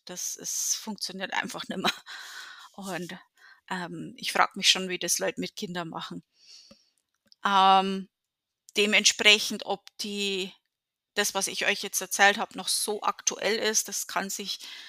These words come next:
seit einem Jahr schon extrem verändert haben. Ähm,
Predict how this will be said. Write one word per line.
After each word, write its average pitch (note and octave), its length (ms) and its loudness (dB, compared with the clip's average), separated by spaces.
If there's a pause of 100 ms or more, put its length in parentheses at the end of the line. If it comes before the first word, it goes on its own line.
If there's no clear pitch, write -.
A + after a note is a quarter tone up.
seit F#3 320 4
einem F#3 300 0
Jahr E3+ 220 -4
schon - 420 -6
extrem - 500 -6
verändert A3 480 2
haben. F#3 480 0 (800)
Ähm, F3 640 -8